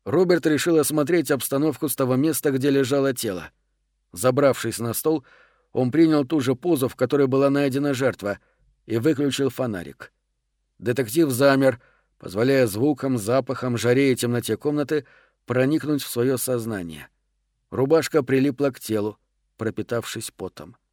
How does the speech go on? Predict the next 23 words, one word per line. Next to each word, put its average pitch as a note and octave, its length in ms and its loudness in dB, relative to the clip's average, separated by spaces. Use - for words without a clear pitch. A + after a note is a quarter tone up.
Хантер C3 440 0
вспомнил C3+ 480 0
выражение C3 560 2
лица C3 320 2
той C#3 180 0
девушки, A2+ 520 -2
ужас B2 380 -2
в B2 60 -2
её A#2 160 2
глазах. A2+ 520 -2
Продолжая B2 580 4
лежать B2 400 2
на A2+ 120 -4
спине, B2+ 460 -2
он D3 180 -4
включил B2 400 0
фонарик C#3+ 480 0
и - 60 -8
уставился D3 640 2
в - 80 -8
потолок, C3+ 460 0
покрытый B2+ 520 0
граффити. G#2+ 640 -4